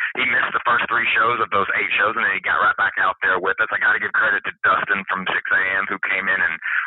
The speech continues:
really saved the day for those first three shows of the eight. But like you said, too, I mean, we were coming off of Attention, Attention and, you know, in arenas and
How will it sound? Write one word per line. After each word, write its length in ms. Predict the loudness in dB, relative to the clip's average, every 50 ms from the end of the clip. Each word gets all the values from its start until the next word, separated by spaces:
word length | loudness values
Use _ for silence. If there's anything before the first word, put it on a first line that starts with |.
| -2
really 220 | 0 0 0 0 0 0 0
saved 240 | 0 0 0 -2
the 80 | -2 -2
day 240 | 0 0 0 0 0 0
for 80 | 0 0
those 160 | 0 0 -2 -2 0
first 300 | 0 2 2 2 0 -2 -4 -6 -4 -2 -2 -2 -2 -2
three 160 | -2 -2 0 0 2
shows 240 | 2 2 2 2 0
of 140 | 0 -2 -2
the 140 | -4 -4 -2
eight. 320 | -2 0 0 0 0 -2 -2 0
But 240 | 2 2 2 2 0 _ _ _ _ _ -10 -10 -10 -12 -14 -4 -2
like 160 | -2 0 0 0
you 80 | 0 0
said, 220 | 0 0 0 0
too, 140 | 0 2 2
I 80 | 2 2
mean, 160 | 2 0 0
we 80 | 0 2
were 160 | 2 2 2
coming 240 | 2 2 4 4 4
off 180 | 4 4 2 2
of 100 | 2 0 0 -2 -4 -4 -2 0 0 0 -2 -2 -4
Attention, 400 | -2 -2 -2 -2 0 0 -2 -2
Attention 640 | -2 -2 -2 -2 -2 0 0 0 0 0 -2 -4 -6 -8 -12 -16 -18 -18 -12 _ -4
and, 320 | -4 -2 -2 -4 -4 -6 -6 -4
you 80 | -2 0
know, 80 | 0 0 0
in 80 | 0
arenas 680 | 0 2 2 2 0 0 0 0 2 2 2 0 0 0
and 220 | 0 0 0 0